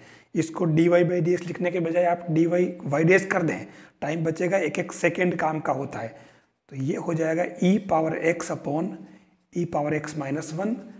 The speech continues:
e power x upon e power x plus one, ठीक है। इसको अगर आप solve करेंगे तो ये आ जाएगा, देखो नीचे तो हो जाएगा e power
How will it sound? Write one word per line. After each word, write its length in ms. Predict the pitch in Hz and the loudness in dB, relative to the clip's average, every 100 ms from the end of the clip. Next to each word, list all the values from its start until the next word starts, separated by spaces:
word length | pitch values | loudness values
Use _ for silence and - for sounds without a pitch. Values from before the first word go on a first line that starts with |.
| - _ _ _ - | -20 _ _ _ -4
e 140 | 190 | -4
power 300 | 190 160 160 151 | 0 0 2 0
x 240 | 156 - | -2 -4
upon 300 | 156 147 185 247 - - _ _ - | -6 -4 -2 -4 -10 -20 _ _ -4
e 80 | 156 | -2
power 260 | 156 143 143 | 0 -2 -2
x 200 | 135 - | -4 -6
plus 280 | 147 - 135 | -8 -6 -8
one, 140 | 113 107 - _ _ _ | -10 -12 -20 _ _ _
ठीक 180 | 175 175 | -4 -2
है। 260 | 185 - - - | -6 -10 -12 -2
इसको 240 | 175 - | -2 0
अगर 180 | 208 165 | 0 4
आप 80 | 175 | 2
solve 360 | - - 185 190 | 2 -2 -2 0
करेंगे 440 | 170 143 139 151 - - - - _ | 0 0 0 0 -4 -10 -18 -20 _
तो 60 | 139 | -12
ये 220 | 123 175 | -6 -4
आ 160 | 180 151 | -2 -2
जाएगा, 400 | 139 151 147 165 | -2 -2 -2 -2
देखो 260 | 151 - | -4 -4
नीचे 460 | 143 123 139 160 - | -4 0 0 0 -4
तो 120 | 185 | -4
हो 180 | 170 147 | -4 -4
जाएगा 400 | 135 139 135 151 | -2 -2 -2 -2
e 200 | 151 180 180 | 0 -2 0
power 240 | 147 147 | 0 0